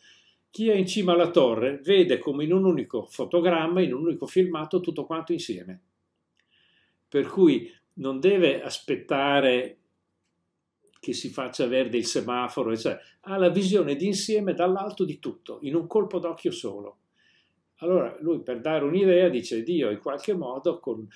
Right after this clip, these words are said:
eh, con un unico sguardo vede la totalità dell'essere, la totalità della storia, la totalità degli enti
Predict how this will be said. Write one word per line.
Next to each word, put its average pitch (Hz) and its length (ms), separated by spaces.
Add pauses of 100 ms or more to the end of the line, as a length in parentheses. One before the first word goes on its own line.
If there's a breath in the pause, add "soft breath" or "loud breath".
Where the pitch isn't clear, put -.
(260 soft breath)
eh, 98 240
con 120 220
un 131 140
unico 147 380
sguardo 139 720
vede 139 300
la 113 160
totalità 120 640
dell'essere, 131 720
la 110 140
totalità 113 520
della 110 220
storia, 113 580
la 110 140
totalità 107 560
degli 117 320
enti 101 500